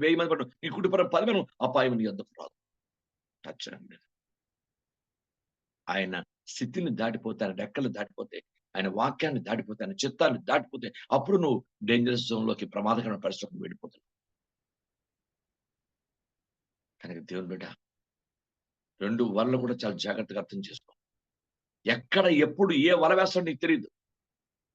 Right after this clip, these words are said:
అది స్త్రీయా, పురుషుడా, డబ్బా, ఆస్తులా,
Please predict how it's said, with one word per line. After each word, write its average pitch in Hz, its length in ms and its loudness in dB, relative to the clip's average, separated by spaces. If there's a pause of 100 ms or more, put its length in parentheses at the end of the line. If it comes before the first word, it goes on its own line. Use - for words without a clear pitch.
(1000)
అది 95 200 -4
స్త్రీయా, 120 320 2 (180)
పురుషుడా, 107 400 0 (120)
డబ్బా, 98 320 0 (380)
ఆస్తులా, 127 320 4